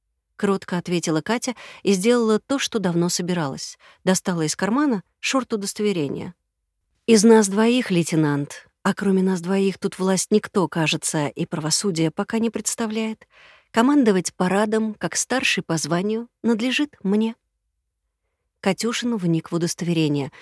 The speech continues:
едва не зарылся в этот маленький кусочек картона.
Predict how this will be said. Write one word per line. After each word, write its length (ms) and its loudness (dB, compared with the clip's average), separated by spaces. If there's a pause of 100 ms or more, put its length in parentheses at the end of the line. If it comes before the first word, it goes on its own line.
(320)
едва 480 0
не 140 2
зарылся 720 0
в 40 -4
этот 280 -4
маленький 580 0
кусочек 640 -4
картона. 720 -2